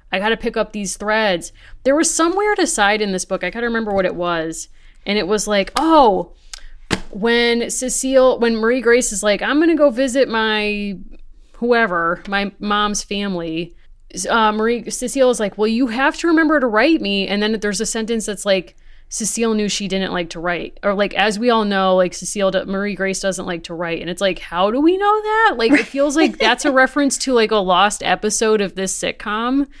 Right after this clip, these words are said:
Speaker 2: Yeah.
Speaker 1: where, like, that was the main plot point. But it just feels, like, very repetitive. And it also feels like these books position us as the reader to be their friend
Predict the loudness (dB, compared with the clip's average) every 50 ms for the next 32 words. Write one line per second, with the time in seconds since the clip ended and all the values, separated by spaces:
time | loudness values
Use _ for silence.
0 | -20 -14 -8 -4 -2 2 4 4 4 4 2 0 0 0 2 2 2 2 0 0
1 | 0 0 0 0 0 -2 -2 -4 -4 -4 -2 -2 -2 -2 -4 -6 -4 -2 -2 -2
2 | -4 -6 -10 -20 -20 -20 -20 -20 -16 -4 0 2 2 2 2 0 0 0 0 0
3 | 0 -2 -6 -8 -6 -2 2 2 4 4 2 2 2 0 0 -2 -6 -10 -6 -4
4 | -2 -2 0 0 0 0 0 0 -2 -2 -4 -4 -2 0 0 2 2 2 2 0
5 | -2 -4 -4 -4 -2 -2 -2 -4 -4 -4 -4 -2 -2 -2 0 0 0 0 2 2
6 | 2 0 0 -2 -6 -8 -10 -6 -2 0 0 0 0 -4 -10 -8 -6 -4 -4 -4
7 | -4 -4 -6 -6 -2 -2 -2 0 0 -2 -4 -4 -4 -4 -6 -6 -4 -4 -6 -6
8 | -4 -2 -2 0 0 -2 -2 -4 -8 -18 -20 -18 -12 -6 -4 -2 -2 0 0 -2
9 | -2 0 0 0 0 0 0 -2 -2 -2 -2 0 0 0 0 -2 -4